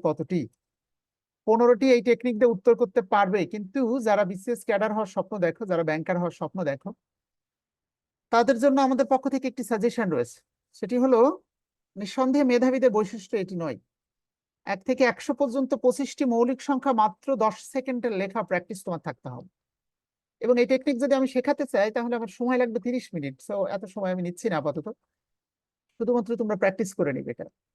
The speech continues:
ঠিক আছে? দশ সেকেন্ডে লেখা প্র্যাকটিস করবে, দুই, তিন, পাঁচ, সাত, এগারো, তেরো, সতেরো, উনিশ, হ্যাঁ? তো কাজেই এক থেকে পঞ্চাশ পর্যন্ত পনেরোটা লিখে দেখাতে পারলে সব থেকে স্মার্টনেস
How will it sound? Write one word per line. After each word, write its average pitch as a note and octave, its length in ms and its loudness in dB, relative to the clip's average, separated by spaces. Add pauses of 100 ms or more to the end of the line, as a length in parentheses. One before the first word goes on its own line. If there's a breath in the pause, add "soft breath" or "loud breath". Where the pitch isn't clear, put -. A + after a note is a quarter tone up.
ঠিক B3 160 -4
আছে? A#3+ 140 -2 (1300)
দশ A#3 120 4 (120)
সেকেন্ডে B3 320 2
লেখা F#3+ 160 0
প্র্যাকটিস E3+ 400 -2
করবে, D#3 180 -2 (100)
দুই, E3+ 140 0 (100)
তিন, D3+ 140 -4 (160)
পাঁচ, D3+ 200 0 (140)
সাত, D3 300 -2 (240)
এগারো, D3 260 -2 (120)
তেরো, C#3 240 -4 (120)
সতেরো, C#3 400 -6
উনিশ, C#3 320 -6
হ্যাঁ? A#3+ 140 2 (1700)
তো - 60 -8 (100)
কাজেই A#3+ 320 4 (360)
এক G3 140 -2
থেকে B3+ 200 2
পঞ্চাশ A#3 340 0
পর্যন্ত B3+ 260 0 (120)
পনেরোটা A#3 380 4 (120)
লিখে G#3 320 0
দেখাতে C4+ 320 0
পারলে C#4+ 220 -2
সব A3+ 300 -6
থেকে G3 160 -8 (140)
স্মার্টনেস E3 480 -6